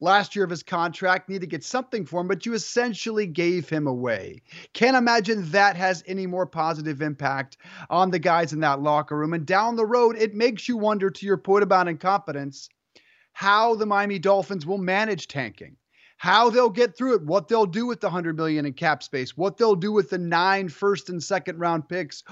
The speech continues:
over the next two years. Are they tanking for Tua?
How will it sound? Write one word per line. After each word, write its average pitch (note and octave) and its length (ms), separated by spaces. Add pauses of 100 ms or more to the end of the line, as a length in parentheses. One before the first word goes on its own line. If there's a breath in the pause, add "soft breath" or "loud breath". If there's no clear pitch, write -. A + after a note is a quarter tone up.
(240 loud breath)
over F#3+ 240
the F3+ 100
next F3 280
two F3 220
years. E3+ 540 (320 loud breath)
Are G3+ 220
they A3 220
tanking G#3 480
for G3 160
Tua? G#3 440